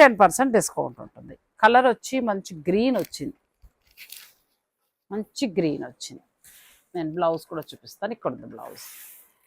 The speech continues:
బ్లౌజ్ కొంచెం డార్క్లా ఇచ్చి మీకు, అటు తీసేమో, పేపర్ తీసేది ఇప్పుడు వచ్చేయండి, పర్వాలేదు.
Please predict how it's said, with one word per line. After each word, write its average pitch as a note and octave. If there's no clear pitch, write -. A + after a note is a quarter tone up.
బ్లౌజ్ A#3+
కొంచెం C#4
డార్క్లా A3+
ఇచ్చి -
మీకు, A3
అటు -
తీసేమో, C#4
పేపర్ A3+
తీసేది G3
ఇప్పుడు F3+
వచ్చేయండి, -
పర్వాలేదు. G#2